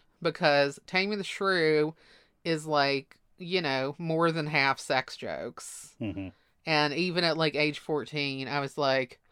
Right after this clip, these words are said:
Speaker 1: "Oh boy, this is sex jokes."
Speaker 2: <laughs>
Speaker 1: You can't miss it.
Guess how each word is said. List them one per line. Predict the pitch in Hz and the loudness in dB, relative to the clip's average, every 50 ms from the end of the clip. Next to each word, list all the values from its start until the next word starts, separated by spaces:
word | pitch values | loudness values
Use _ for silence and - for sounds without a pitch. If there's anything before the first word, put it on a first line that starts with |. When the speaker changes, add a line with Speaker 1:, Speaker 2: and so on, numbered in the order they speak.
| _ _ _ _ _ _ - | _ _ _ _ _ _ 2
Speaker 1:
"Oh | 190 196 190 165 | 4 6 6 6
boy, | 165 202 185 151 143 139 | 4 4 6 6 6 4
this | 156 175 165 - | 2 -2 -4 -4
is | 156 139 | -8 -6
sex | - - 175 151 - - | 4 6 6 6 6 2
jokes." | - - 117 85 92 101 92 - - 147 | -6 -4 -4 -4 -4 -6 -6 -2 0 0
Speaker 2:
<laughs> | - - 170 - - - 160 - - - 165 165 - - 143 143 - - - - - - _ - | 2 4 2 2 4 4 2 2 2 2 0 0 0 0 -8 -8 -8 -8 -12 -12 -12 -12 _ -6
Speaker 1:
You | 175 190 180 | -4 -4 -4
can't | - - - 233 220 202 170 147 110 | -4 -4 0 2 4 4 4 4 2
miss | 147 175 202 240 233 - - - | -2 -2 2 2 2 2 0 -4
it. | 156 117 90 82 92 - | -4 -4 -4 -4 -8 -14